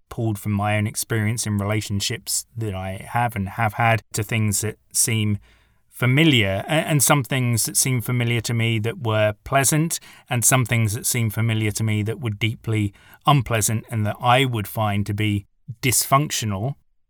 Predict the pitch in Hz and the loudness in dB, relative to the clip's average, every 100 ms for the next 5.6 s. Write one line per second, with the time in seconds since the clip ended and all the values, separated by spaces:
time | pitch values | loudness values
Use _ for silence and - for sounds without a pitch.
0 | _ 113 101 113 113 117 113 107 104 107 | _ -2 0 0 0 -2 -2 -2 0 2
1 | 117 117 101 104 95 92 - 104 101 98 | 4 2 2 -2 -2 -6 -2 0 0 -2
2 | - - 101 101 - 107 104 - 98 104 | -6 -6 -2 -2 0 -2 -2 -6 -4 -4
3 | 104 95 98 _ _ - 131 110 107 98 | -2 -4 -6 _ _ -6 -2 -2 -2 -4
4 | - 110 113 113 104 95 90 - 107 98 | -4 -2 0 0 0 -2 -4 -4 -4 -4
5 | 95 - 143 117 92 | -6 0 2 2 -2